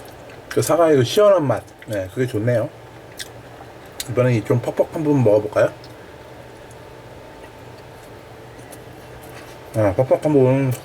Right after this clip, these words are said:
그냥 퍽퍽하고 뭐 끄트머리는 아무것도 없어서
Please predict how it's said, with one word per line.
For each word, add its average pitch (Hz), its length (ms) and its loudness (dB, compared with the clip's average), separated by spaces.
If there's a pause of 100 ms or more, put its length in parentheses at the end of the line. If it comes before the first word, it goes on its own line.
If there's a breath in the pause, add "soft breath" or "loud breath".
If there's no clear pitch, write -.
(120)
그냥 123 200 2
퍽퍽하고 - 500 0
뭐 117 240 2 (2250)
끄트머리는 180 460 2
아무것도 127 320 2
없어서 117 360 2